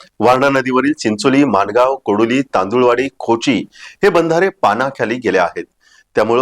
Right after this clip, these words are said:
वारणाकाठच्या गावांना सतर्कतेचा इशारा देण्यात आला असल्याची माहिती सहाय्यक अभियंता बी आर पाटील यांनी दिली.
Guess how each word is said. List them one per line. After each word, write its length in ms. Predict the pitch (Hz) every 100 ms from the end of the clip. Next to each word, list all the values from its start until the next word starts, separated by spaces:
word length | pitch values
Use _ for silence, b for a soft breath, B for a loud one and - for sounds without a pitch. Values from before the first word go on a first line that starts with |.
| 117
वारणाकाठच्या 680 | 95 104 131 123 120 - 127
गावांना 440 | - 95 110 104 78 _ _ -
सतर्कतेचा 720 | 160 156 180 - 131 135 139 -
इशारा 340 | 113 170 156
देण्यात 280 | 151 101 104 -
आला 160 | 101 101
असल्याची 380 | 98 104 98 101
माहिती 440 | 90 127 131 101 - B B B
सहाय्यक 420 | - 135 156 165
अभियंता 440 | 104 110 117 110 127
बी 160 | 104
आर 140 | 117 123
पाटील 380 | 92 120 120
यांनी 160 | 87 87
दिली. 220 | 82 78